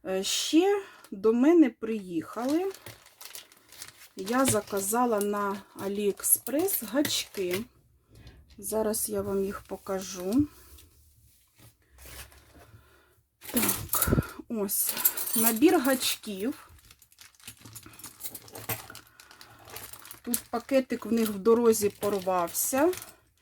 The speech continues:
До речі, такі гачки продаються в Аврорі.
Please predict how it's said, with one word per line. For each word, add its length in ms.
До 180
речі, 320
такі 360
гачки 500
продаються 800
в 100
Аврорі. 640